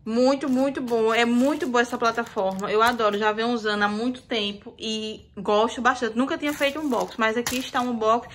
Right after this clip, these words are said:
e eu vou usar muito esses modelinhos. Muito, muito, muito, muito esses produtos. Vou adorar. O fundo de ouvido, na verdade, é da minha mãe. Eu já tenho meu fundo de ouvido e gostei bastante. E esse aqui é pra ela, né?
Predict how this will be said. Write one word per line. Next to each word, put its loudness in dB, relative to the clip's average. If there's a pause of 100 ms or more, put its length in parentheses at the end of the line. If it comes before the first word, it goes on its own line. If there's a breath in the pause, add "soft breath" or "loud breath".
(240 loud breath)
e -4
eu 6
vou 8
usar 6
muito 2
esses -4
modelinhos. -2
Muito, -4
muito, -6
muito, -4
muito -4
esses -8
produtos. -4
Vou -4
adorar. 0 (200 loud breath)
O -2
fundo -2
de 2
ouvido, 2
na 4
verdade, 4
é 4
da 4
minha 0
mãe. 0
Eu 0
já -2
tenho -4
meu 2
fundo -2
de -2
ouvido -2
e -4
gostei 0
bastante. -2 (420 loud breath)
E -4 (580)
esse -8
aqui -6
é 2
pra 0
ela, -6
né? -8